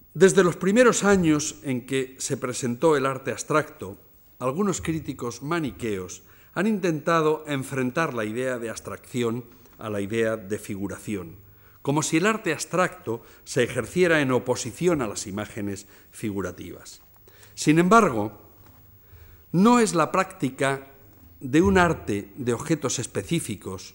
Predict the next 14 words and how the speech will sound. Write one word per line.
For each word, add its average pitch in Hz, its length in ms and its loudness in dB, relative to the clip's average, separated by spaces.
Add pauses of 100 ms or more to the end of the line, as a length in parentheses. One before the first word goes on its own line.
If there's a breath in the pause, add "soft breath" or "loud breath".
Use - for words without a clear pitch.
(160)
de 104 200 -8
figuras 123 520 -4
geométricas 113 760 -2
trazadas 113 520 -6
en 98 100 -6
el 92 100 -8
suelo 110 460 0 (300 loud breath)
o 135 160 0
de 143 100 6
obras 170 320 4
realizadas 135 840 0
con 110 280 -2
materia 104 460 -4
vegetal, 107 560 -4